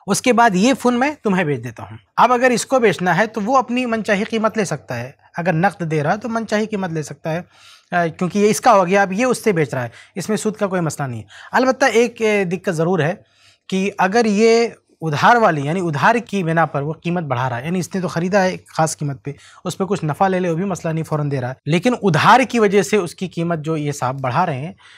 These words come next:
तो ये भी बाज़ उलमा की नज़र में सूद है। गर्चे सारे उलमा इसको सूद नहीं कहते, ये उससे तो हल्का है क्योंकि ये मुख्तलफ ही मसला है। बाज़ उलमा इसको भी सूद कहते हैं, क्योंकि असल मसला क्या है, नकद उधार में फ़र्क करना।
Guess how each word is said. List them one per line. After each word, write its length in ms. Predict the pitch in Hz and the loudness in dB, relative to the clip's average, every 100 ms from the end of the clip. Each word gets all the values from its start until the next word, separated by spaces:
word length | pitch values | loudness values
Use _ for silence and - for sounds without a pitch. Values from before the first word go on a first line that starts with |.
| _ - | _ -8
तो 60 | |
ये 320 | 147 127 180 | -8 0 2
भी 160 | 180 254 | 4 4
बाज़ 260 | 214 196 180 | 4 4 2
उलमा 220 | 170 170 | 2 0
की 380 | - 156 156 - | -2 -8 -8 -8
नज़र 220 | 143 143 156 | -6 -4 -6
में 80 | 190 | -6
सूद 260 | 131 117 | -8 -8
है। 60 | 127 | 0
गर्चे 260 | 247 233 254 | 0 2 2
सारे 220 | 208 220 | 4 4
उलमा 180 | 214 220 | 4 2
इसको 200 | 196 208 | 2 -2
सूद 200 | 202 185 | 0 -2
नहीं 140 | 180 | -2
कहते, 240 | 156 131 156 | -4 -4 -2
ये 60 | 180 | -2
उससे 220 | - 214 | -2 -2
तो 100 | 202 | 0
हल्का 280 | 156 156 165 | -2 -4 -6
है 120 | 98 _ _ _ _ _ | -6 _ _ _ _ _
क्योंकि 200 | 185 175 | -4 0
ये 60 | 220 | 2
मुख्तलफ 440 | 196 - 208 214 220 | 0 -2 0 2 2
ही 80 | |
मसला 280 | 170 135 113 | 0 -2 -8
है। 100 | 104 _ _ _ _ _ | -10 _ _ _ _ _
बाज़ 260 | 127 185 202 | 2 4 4
उलमा 180 | 202 214 185 | 2 0 -2
इसको 240 | - 247 | -2 0
भी 120 | 247 | 0
सूद 220 | - 190 - | 0 -4 -4
कहते 260 | 139 - | -6 -6
हैं, 120 | 120 117 | -10 -4
क्योंकि 220 | 180 202 | -2 0
असल 200 | 180 233 | 0 0
मसला 280 | 226 - 196 | 0 0 0
क्या 160 | 226 | 2
है, 60 | 214 | 2
नकद 380 | 175 170 226 - | 0 0 -2 -2
उधार 300 | 160 143 196 | -4 0 2
में 120 | 220 208 | 0 -2
फ़र्क 260 | - 190 | 0 -2
करना। 300 | - 123 117 | -4 -10 -12